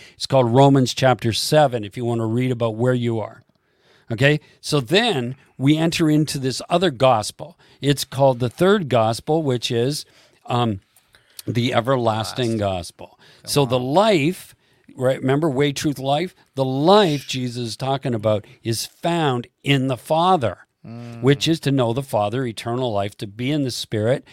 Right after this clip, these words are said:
Speaker 1: That's the everlasting gospel. Now, that gospel was, is, and is to come. It's always been,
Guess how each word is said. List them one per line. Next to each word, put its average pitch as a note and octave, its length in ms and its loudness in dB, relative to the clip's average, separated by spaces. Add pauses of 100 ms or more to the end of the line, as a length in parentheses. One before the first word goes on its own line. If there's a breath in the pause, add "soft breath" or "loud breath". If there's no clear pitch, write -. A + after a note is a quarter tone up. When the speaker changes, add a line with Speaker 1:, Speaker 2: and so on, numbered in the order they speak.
(340 soft breath)
Speaker 1:
That's D#3+ 380 0
the F3+ 260 -4
everlasting B2+ 840 0
gospel. C#3+ 560 2 (200 soft breath)
Now, A#2 280 2
that D#3+ 360 4
gospel C#3 640 2 (1500)
was, E3+ 680 2 (600)
is, D3+ 640 4 (340)
and B2 180 8
is D3 300 4
to A#2+ 100 -4
come. B2 480 4
It's D3+ 200 -2
always C#3+ 520 6
been, G#2 480 -2